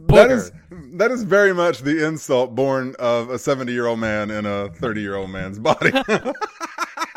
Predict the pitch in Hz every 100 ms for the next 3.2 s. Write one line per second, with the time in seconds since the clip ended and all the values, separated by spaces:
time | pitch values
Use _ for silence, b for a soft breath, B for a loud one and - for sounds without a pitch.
0 | 320 226 339 320 294 - 294 349 359 339
1 | - - 539 - B B B - 311 294
2 | 294 226 269 196 254 196 262 233 240 175
3 | 127 143